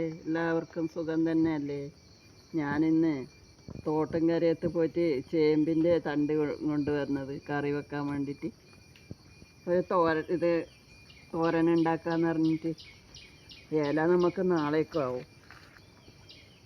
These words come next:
ഇത് വാട്ടും വരണം കേട്ടോ. നമ്മൾ ഇല, ചേമ്പിൻ്റെ ഇല കറി വെക്കുമ്പോൾ ഇങ്ങനെ ഒരു കുറച്ചെടുത്തിട്ട് ഇങ്ങനെ തി-, ഇത്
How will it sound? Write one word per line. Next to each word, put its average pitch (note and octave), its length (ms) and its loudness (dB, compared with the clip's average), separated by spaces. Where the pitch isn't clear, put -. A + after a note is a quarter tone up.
ഇത് F3+ 160 2
വാട്ടും F#3+ 1200 0
വരണം D#3+ 320 6
കേട്ടോ. E3 160 0
നമ്മൾ E3+ 200 6
ഇല, D#3+ 160 4
ചേമ്പിൻ്റെ D#3+ 640 4
ഇല F3+ 180 2
കറി D#3 300 4
വെക്കുമ്പോൾ D#3 440 0
ഇങ്ങനെ D#3+ 320 6
ഒരു F3 160 4
കുറച്ചെടുത്തിട്ട് D#3+ 760 2
ഇങ്ങനെ E3+ 200 4
തി-, D#3+ 160 6
ഇത് D#3 140 2